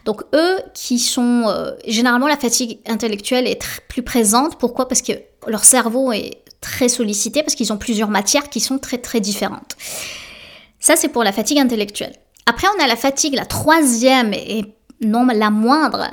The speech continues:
la fatigue émotionnelle. La fatigue émotionnelle, c'est ce que on appelle l'ascenseur émotionnel.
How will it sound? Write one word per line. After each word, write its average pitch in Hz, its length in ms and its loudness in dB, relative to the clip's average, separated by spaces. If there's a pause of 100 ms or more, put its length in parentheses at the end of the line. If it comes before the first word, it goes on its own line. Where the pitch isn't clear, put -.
(260)
la 226 220 2
fatigue 240 600 -2
émotionnelle. 214 640 4 (680)
La - 60 -2
fatigue 339 260 4
émotionnelle, 269 480 4
c'est 240 100 0
ce 208 100 -2
que 208 380 -2 (280)
on 226 120 2
appelle 220 300 2
l'ascenseur 208 580 2
émotionnel. 220 580 -2